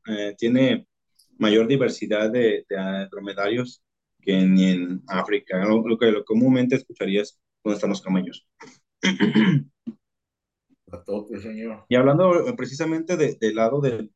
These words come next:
Speaker 1: del tipo de desierto, está el oasis de Wa-, Huacamachina. Es un lugar donde se encuentra, pues, es un oasis natural.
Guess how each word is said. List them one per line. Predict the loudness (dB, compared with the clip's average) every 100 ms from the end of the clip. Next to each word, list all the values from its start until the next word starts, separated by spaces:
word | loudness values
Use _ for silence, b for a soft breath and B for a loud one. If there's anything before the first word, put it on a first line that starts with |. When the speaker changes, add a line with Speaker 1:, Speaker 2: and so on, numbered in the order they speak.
| _ _ -6
Speaker 1:
del | -4 -4
tipo | -6 0
de | 2
desierto, | 2 0 0 -6 -8 _ _ _ _
está | -6 0 2
el |
oasis | 4 2 0 2
de | 2
Wa-, | 2 0 _ _ _ _ _
Huacamachina. | -2 0 -2 -4 -6 -2 0 0 -2 _ _ _ _ _ _ -10
Es | 0
un | 4 4
lugar | 6 4 2 0
donde | -2 -2 -2
se | -6
encuentra, | -8 -4 -4 2 4 4 2 -2
pues, | _ _
es | -10
un | -4 -2
oasis | 2 2 0 -2
natural. | -2 -2 0 0 0